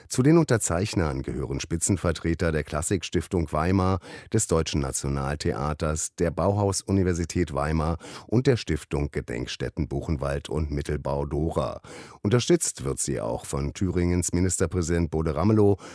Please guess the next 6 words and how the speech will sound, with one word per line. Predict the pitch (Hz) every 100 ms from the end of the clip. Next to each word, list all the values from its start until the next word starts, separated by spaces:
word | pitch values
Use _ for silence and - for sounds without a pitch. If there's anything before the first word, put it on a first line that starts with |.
| -
und | 143 170
Bildungsminister | 80 80 78 - 76 71 71 71 71
Helmut | 58 58 62 71 -
Holter, | 62 80 - 53 50 -
beide | 50 50 69 67
Linke. | 67 - 127 - 53